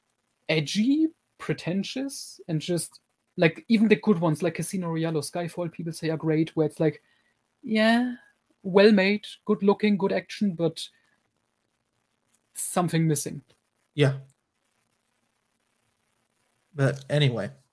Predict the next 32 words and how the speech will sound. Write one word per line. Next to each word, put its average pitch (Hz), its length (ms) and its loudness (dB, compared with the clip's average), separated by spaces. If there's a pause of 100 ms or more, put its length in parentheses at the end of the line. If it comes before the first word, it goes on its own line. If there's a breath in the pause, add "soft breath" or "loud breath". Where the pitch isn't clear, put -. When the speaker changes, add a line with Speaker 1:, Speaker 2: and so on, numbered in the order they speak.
(1120 loud breath)
Speaker 2:
thank 254 220 2
you 339 60 8
for 165 160 2
joining 147 400 6
us 151 200 2
this 135 220 4
season 156 680 0 (240)
of 127 180 -2
Live 127 180 -2
and 127 120 0
Let's 123 260 -6
Discuss. 127 500 -2
I 117 100 -6
almost 120 280 -6
said 117 180 -4
Paper 117 280 -8
Movies. 127 540 -6 (1500 loud breath)
Speaker 1:
I 196 60 4
mean, 254 180 10
this 233 180 2
kind 202 280 -4
of - 100 -6
is. 233 320 -6 (140)
We 165 100 -2
talked 220 240 2
about 175 180 2
a 170 40 2
novelization. 165 580 -2
Speaker 2:
Well, 151 180 12
I 147 80 12
have 165 320 10
to 139 200 4